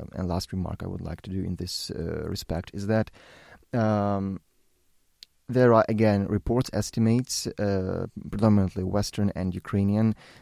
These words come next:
that, um, Russia will not be able to, uh, ho-, to, to take hold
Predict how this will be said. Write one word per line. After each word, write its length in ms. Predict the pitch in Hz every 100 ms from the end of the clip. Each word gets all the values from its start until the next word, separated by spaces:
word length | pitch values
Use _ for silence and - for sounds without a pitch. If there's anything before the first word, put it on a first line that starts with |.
| -
that, 460 | 98 104 - - 113
um, 340 | 107 104 101 -
Russia 380 | 113 120 - 110
will 180 | 107
not 260 | 107 104 98
be 160 | 107 104
able 360 | 107 107 95 95
to, 580 | - - 98 95 95 95 -
uh, 680 | 98 92 85 78 78 78 -
ho-, 220 | - - -
to, 80 | 107
to 220 | - 98
take 300 | 110 104 -
hold 260 | - 110